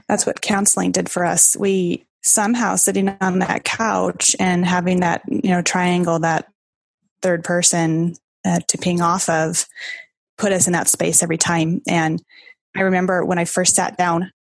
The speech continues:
on the very first day, she said, "On average, it takes couples about two years to work through,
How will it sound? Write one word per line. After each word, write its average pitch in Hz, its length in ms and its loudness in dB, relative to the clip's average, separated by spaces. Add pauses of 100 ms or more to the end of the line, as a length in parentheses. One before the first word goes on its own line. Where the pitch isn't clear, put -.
(120)
on 180 40 -2
the 170 60 -2
very 170 160 0
first - 240 2
day, 160 340 0
she - 240 0
said, 165 400 2 (440)
"On 185 120 -2
average, 175 260 0
it 180 100 -2
takes - 300 2
couples 170 360 0
about 170 220 -2
two - 180 0
years 180 580 0 (400)
to 185 120 -2
work 170 220 -2
through, 175 420 0